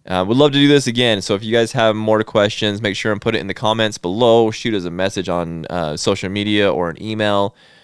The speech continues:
Um, would be happy to do another podcast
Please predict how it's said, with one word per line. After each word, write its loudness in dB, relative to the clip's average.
Um, -2
would -2
be -4
happy -2
to -2
do -2
another -2
podcast -2